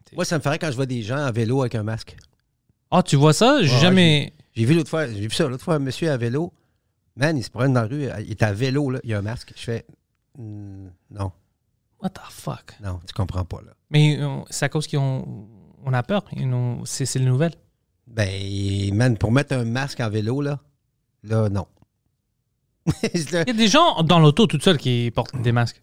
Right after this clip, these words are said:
Speaker 2: Oui. Mais ça, moi, je me suis rendu compte parce que moi, ça arrive des fois, tu sais, mettons, je vais dans un magasin.
Speaker 1: Tu
Speaker 2: Bon.
Speaker 1: oublies ?
Speaker 2: Ben oui, j'oublie totalement.
Speaker 1: Ça, ouais, ouais.
Speaker 2: Là, je suis là, je suis conduit, puis je fais, what the fuck, esti, comment ça, j'ai mon
Speaker 1: Oh,
Speaker 2: masque ?
Speaker 1: c'est moi aujourd'hui, c'est moi le con.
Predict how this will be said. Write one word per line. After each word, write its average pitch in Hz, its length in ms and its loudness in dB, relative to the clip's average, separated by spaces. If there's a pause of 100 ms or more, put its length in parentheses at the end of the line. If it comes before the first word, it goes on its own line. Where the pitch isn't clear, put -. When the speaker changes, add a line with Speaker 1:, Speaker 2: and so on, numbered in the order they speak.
(140)
Speaker 2:
Oui. 151 200 -2 (1040)
Mais 143 100 2
ça, 247 140 0
moi, 226 120 2
je 185 80 0
me 190 80 2
suis - 120 -4
rendu 160 200 -2
compte 202 200 -2
parce 160 140 -4
que 165 100 -2
moi, 165 140 0
ça 160 160 -2
arrive 156 220 0
des 151 100 0
fois, 170 140 -4
tu - 60 -10
sais, 175 60 -4
mettons, 147 240 0
je 131 100 -4
vais 135 80 -2
dans 127 100 -4
un 117 40 -2
magasin. 117 420 -4
Speaker 1:
Tu 135 100 -4
Speaker 2:
Bon. 170 60 6
Speaker 1:
oublies ? 175 360 6 (300)
Speaker 2:
Ben 104 140 2
oui, 110 160 -2
j'oublie 95 520 -8 (320)
totalement. 135 480 2
Speaker 1:
Ça, 120 140 2
ouais, 127 280 -10
ouais. 123 40 -8
Speaker 2:
Là, - 20 -4
je 139 60 -2
suis 139 180 -4
là, 151 140 2
je - 80 -18
suis - 120 -10
conduit, 123 280 0
puis 165 80 -12
je - 40 -10
fais, 123 160 -4 (180)
what 135 80 -18
the 92 140 -18
fuck, - 280 -6
esti, - 260 -16
comment 120 220 -2
ça, 151 140 -6
j'ai 107 120 -8
mon 98 140 -2
Speaker 1:
Oh, - 20 6
Speaker 2:
masque ? 110 200 0
Speaker 1:
c'est - 180 4
moi 208 160 10
aujourd'hui, 175 260 6
c'est 165 80 4
moi 202 120 8
le 160 60 2
con. 202 200 4